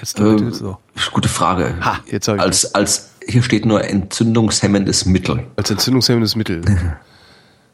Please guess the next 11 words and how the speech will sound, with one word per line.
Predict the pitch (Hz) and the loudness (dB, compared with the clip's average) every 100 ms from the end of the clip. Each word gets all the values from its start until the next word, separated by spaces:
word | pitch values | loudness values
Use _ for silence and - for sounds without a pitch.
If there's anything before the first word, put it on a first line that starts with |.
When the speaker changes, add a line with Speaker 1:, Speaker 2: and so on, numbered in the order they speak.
| _ - | _ -4
Speaker 1:
Der, | 104 - - | -2 -2 -6
der, | 120 - | -4 -4
die | 131 131 | 0 -2
absurdeste | 113 - 117 175 185 - 156 151 139 - - - | -2 -2 2 2 2 0 2 0 0 -8 -18 -6
Effekt, | 127 - 107 - - - | -4 -2 -4 -6 -12 -2
naja, | 104 117 | 0 0
dass | 90 95 | 0 -2
es | 98 | -4
die | - 110 | 0 0
Entzündung | 101 - 127 113 104 | 0 0 0 0 0
verstärkt. | 104 - 127 92 69 - | -2 -2 -2 -4 -6 -10